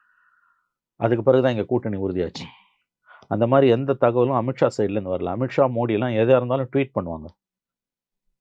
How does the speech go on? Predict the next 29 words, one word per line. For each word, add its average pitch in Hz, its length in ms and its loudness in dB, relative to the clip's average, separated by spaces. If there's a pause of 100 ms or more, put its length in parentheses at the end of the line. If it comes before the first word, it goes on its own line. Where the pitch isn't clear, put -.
(120)
அவங்க 104 200 -4
சைடுல 131 280 2
இருந்து 123 160 0
அமித்ஷாவும் 123 440 -2
ட்வீட் 123 220 -4
பண்ணல, 123 320 0
நட்டாவும் 117 480 0
ட்வீட் 120 220 -4
பண்ணல, 120 320 -2
நயினார் 120 400 -2
நாகேந்திரன் 117 440 -6
ட்வீட் 104 220 -6
பண்ணல. 92 280 -6
பாத்தியதை 117 380 4
உள்ளவங்க 113 280 -2
அவங்க 98 160 -8
மூணு 104 180 -6
பேர் 98 200 -2
தான், 92 160 -12 (360)
ட்வீட்டே 151 260 0
பண்ணல. 110 300 -6 (2500)
இவர் 190 280 6
நான் 170 160 4
பார்த்துட்டு 170 340 6
என்ன 196 140 6
நடந்ததுன்றதுக்கு 185 720 6
அவர் 180 180 4
சொல்றது 190 260 4
தான். 175 220 0